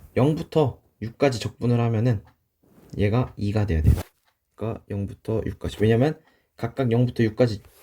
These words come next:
적분한 게 범위가 영부터 육이니까 일, 일 돼서 K면 케이엑스에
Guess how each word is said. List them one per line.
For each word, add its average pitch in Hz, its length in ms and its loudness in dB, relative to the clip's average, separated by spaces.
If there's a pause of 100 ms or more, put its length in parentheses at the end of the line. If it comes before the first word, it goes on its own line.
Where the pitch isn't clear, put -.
(100)
적분한 127 420 -2
게 113 320 -2
범위가 113 400 0
영부터 101 380 -2
육이니까 92 540 -4 (100)
일, 160 280 -2
일 165 220 0
돼서 90 300 -2 (1300)
K면 127 480 2 (1300)
케이엑스에 104 840 0